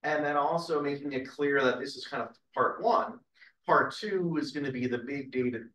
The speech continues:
you know, the big dive into the data and making specific recommendations. But some council members might wonder, "Well, how come you're not proposing code changes to get it?"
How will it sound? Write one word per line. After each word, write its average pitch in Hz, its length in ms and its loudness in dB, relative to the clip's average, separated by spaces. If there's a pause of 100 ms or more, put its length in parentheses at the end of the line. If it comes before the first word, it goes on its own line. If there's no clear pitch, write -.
(560)
you 147 160 -6
know, 139 240 -2
the 131 100 0
big 135 180 0
dive 120 300 2
into - 160 -8
the 110 100 -12
data 113 520 0 (360)
and 147 220 0
making 139 340 0
specific 120 480 -4
recommendations. 110 800 -6
But 120 80 -6
some 131 180 -2
council 127 380 0
members 117 320 -4
might 117 180 -2
wonder, 123 240 -2
"Well, 113 300 -2 (240)
how 139 120 4
come 139 200 -2
you're 127 100 0
not 120 240 0
proposing 117 480 -2
code - 220 -2
changes - 480 -18
to - 80 -8
get - 100 -4
it?" - 180 -20